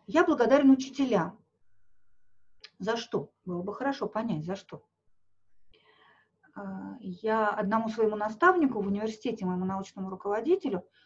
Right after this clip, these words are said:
он был очень большой учёный, был академик, м, я ему благодарна не за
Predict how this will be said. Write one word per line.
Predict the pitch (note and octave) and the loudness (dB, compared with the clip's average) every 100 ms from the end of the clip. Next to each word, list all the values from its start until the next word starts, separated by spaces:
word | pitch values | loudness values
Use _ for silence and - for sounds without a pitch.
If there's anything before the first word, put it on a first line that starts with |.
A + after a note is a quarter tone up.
| _ - | _ -4
он | B3 | 0
был | A#3+ | 2
очень | A#3 A3+ | 0 2
большой | A3 A3 A3 | 0 4 2
учёный, | F#3+ - D4+ C4 G3 | 2 0 4 4 4
был | F#3 | -2
академик, | F3+ F3+ F#3 C#4 C4 - - _ _ - _ _ - | -2 -6 -2 2 2 0 -12 _ _ -20 _ _ -12
м, | G3 G3 F#3+ G3 | -8 -6 -6 -6
я | F#3+ B3+ | 2 8
ему | C4+ | 8
благодарна | C4 A3+ B3 C#4+ D4 C4+ | 8 2 4 6 8 8
не | A#3+ B3 C#4 | 6 6 6
за | B3 A3 B3 B3+ B3 A#3+ A3+ | 6 0 0 2 2 2 0